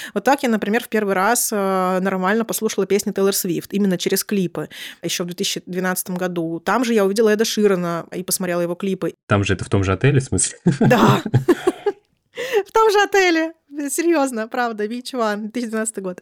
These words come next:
Speaker 1: Я очень много музыки узнавала именно через видеоряд. И Бейонсе, Destiny's Child, я помню, я впервые увидела клип, я охренела. Там были очень крутые танцы, это был клип «Say My Name», и он был потрясающий.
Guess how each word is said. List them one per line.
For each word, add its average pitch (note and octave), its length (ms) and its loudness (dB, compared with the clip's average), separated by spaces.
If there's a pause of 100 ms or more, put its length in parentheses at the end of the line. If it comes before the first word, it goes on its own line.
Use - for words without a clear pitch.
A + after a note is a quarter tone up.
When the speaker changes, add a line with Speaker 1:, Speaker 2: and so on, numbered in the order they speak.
(140)
Speaker 1:
Я A#3 300 6
очень A#3+ 260 2
много A#3+ 260 2
музыки C#4+ 380 2
узнавала G#3+ 400 2
именно A3 280 0
через G#3+ 440 0
видеоряд. F#3 760 -2 (220)
И F#3 120 -2
Бейонсе, B3 880 4
Destiny's A3+ 340 2
Child, G#3 340 0
я F#3+ 80 0
помню, G3 240 -2
я F3+ 60 -2
впервые G3 360 0
увидела F3+ 300 0
клип, G#3+ 360 0
я G3 140 2
охренела. F#3+ 680 2 (420)
Там G#3 180 2
были G3 140 4
очень G3+ 220 4
крутые F3+ 300 -4
танцы, A#3 420 2
это G#3 180 2
был F#3+ 160 0
клип G3 220 -2
«Say G3 180 0
My F3+ 160 0
Name», G#3+ 560 0
и F3+ 1000 0
он F#3 160 -4
был G3 120 -2
потрясающий. - 720 -8